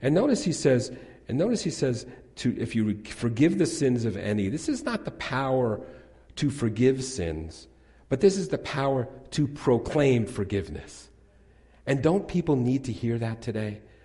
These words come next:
You know, instead of their sin, their shame and their guilt just weighing them down, to allow them to see that God has forgiven them. That's what we have. That's our mission as we go forward. To anyone that we meet,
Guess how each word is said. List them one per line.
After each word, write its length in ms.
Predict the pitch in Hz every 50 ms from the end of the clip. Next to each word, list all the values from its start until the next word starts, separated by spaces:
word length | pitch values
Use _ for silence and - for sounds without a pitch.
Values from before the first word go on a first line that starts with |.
| - - - - _ -
You 100 | 120 123
know, 160 | 120 120 117
instead 340 | 110 107 - - - 156 160
of 120 | 147 123
their 160 | 123 113 101
sin, 480 | - - - - - - 139 131 135 -
their 160 | 120 117 107 101
shame 640 | - - - - 135 127 131 131 131 131 131 131 - - - - -
and 180 | 107 107 104
their 140 | 98 101 98
guilt 600 | 98 - - 135 135 135 123 127 123 - - - - - - - - - - - - - - - - - - - 113
just 180 | - - 123 104
weighing 480 | 113 107 110 120 131 135 139 131 131 123
them 200 | 120 117 107 98
down, 400 | 113 107 110 113 113 113 113 - - - - - - - - - _ _ _ _ - _ -
to 200 | - 131 127 127
allow 320 | 113 117 127 135 143 147
them 200 | 143 143 135 120
to 100 | - 123
see 340 | 113 - - - 127 123 127
that 160 | 117 101 - -
God 240 | 117 110 110 107 101
has 140 | 98 - -
forgiven 520 | - 101 92 - 113 120 120 123 110 95
them. 200 | 90 82 80 - - - - - - - -
That's 260 | 131 127 143 - -
what 120 | 147 110
we 180 | 117 127 123 117
have. 340 | 101 104 98 90 85 85 85
That's 240 | 107 117 120 - 139
our 100 | 127 123
mission 600 | 120 113 107 113 127 120 113 - - 92 80 - - - - - -
as 160 | - 98 104
we 100 | 107 107
go 200 | 101 117 104 101
forward. 520 | - - - 120 113 107 101 92 85 - - - - - - - -
To 140 | 127 127 -
anyone 520 | 135 147 160 202 214 196 185 175 165 151
that 180 | 147 139 113 123
we 160 | 131 127 117
meet, 320 | 113 107 98 90 85 -